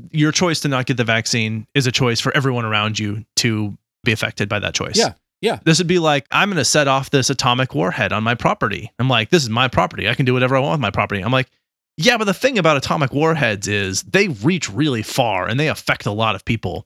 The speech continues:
Speaker 2: Yeah.
Speaker 1: Vaccine is your atomic warhead. This is, uh, you know, uh, you are setting off a bomb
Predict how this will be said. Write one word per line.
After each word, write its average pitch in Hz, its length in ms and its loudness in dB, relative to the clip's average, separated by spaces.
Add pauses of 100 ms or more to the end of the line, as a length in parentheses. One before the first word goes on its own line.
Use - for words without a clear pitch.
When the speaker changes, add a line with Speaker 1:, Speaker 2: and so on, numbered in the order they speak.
(140)
Speaker 2:
Yeah. 147 300 0
Speaker 1:
Vaccine 196 480 0
is 170 100 0
your 165 80 0
atomic 147 300 0
warhead. 101 280 -2 (280)
This 143 180 4
is, 139 380 0 (100)
uh, 55 200 -14
you 143 120 2
know, 113 240 0 (160)
uh, - 140 -6
you 135 300 2
are 151 160 2
setting 151 360 0
off 147 160 2
a 143 60 2
bomb 110 400 -2